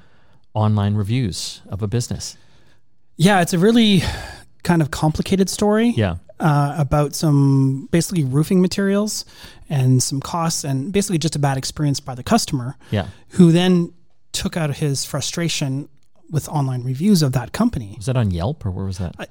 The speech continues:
Speaker 2: it was on Yelp, yeah, and maybe a few other places as
Speaker 1: Yeah.
Speaker 2: well. And so, uh, was basically recently ordered to pay ninety thousand dollars for all the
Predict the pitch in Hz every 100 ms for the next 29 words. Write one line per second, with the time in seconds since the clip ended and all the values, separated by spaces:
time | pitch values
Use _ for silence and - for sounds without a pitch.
0 | - 165 - 190 170 170 175 180 - 196
1 | 160 175 196 202 170 - 147 147 - 160
2 | - 175 147 117 85 175 - - - -
3 | - 151 151 143 - 175 165 160 156 156
4 | 165 143 147 147 170 160 147 165 160 185
5 | - 180 143 160 220 202 147 147 165 180
6 | - - 160 156 - 180 147 131 160 -
7 | - - 147 131 156 202 165 170 180 143
8 | 160 180 127 135 - - - - - -
9 | - - 143 139 151 175 170 160 156